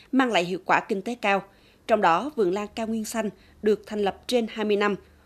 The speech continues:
gồm khu vực trưng bày và khu vực nuôi trồng kinh doanh. Mỗi khu vực có diện tích hơn một hecta. Được anh Hoàng Thái Hà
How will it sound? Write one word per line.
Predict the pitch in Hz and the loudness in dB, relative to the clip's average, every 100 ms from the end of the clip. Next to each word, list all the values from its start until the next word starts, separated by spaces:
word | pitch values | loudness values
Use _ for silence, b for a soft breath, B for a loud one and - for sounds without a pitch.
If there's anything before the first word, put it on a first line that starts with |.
| b | b
gồm | 202 220 214 | 2 2 2
khu | - | -6
vực | 220 220 - | -4 -4 -4
trưng | 269 240 | -4 -2
bày | 208 185 - | 0 0 -2
và | 196 180 | -4 -4
khu | - 190 | -4 -6
vực | 185 - | -6 -4
nuôi | 196 | -4
trồng | 196 190 170 | -4 -6 -8
kinh | - 208 | -6 -4
doanh. | 208 202 B B B B | 0 -2 B B B B
Mỗi | 220 190 147 | 2 2 2
khu | 262 | -2
vực | 208 - | -4 -4
có | 254 | -4
diện | 247 180 | -2 -2
tích | 156 269 | -4 -6
hơn | - 214 202 | -8 -6 -4
một | 180 | -6
hecta. | - 269 208 196 - b b b b b b - | -8 -8 -4 -4 -6 b b b b b b -2
Được | 220 208 | -2 0
anh | 240 214 | -4 -6
Hoàng | 214 190 180 | -6 -8 -6
Thái | 226 | -6
Hà | 254 196 | -6 -6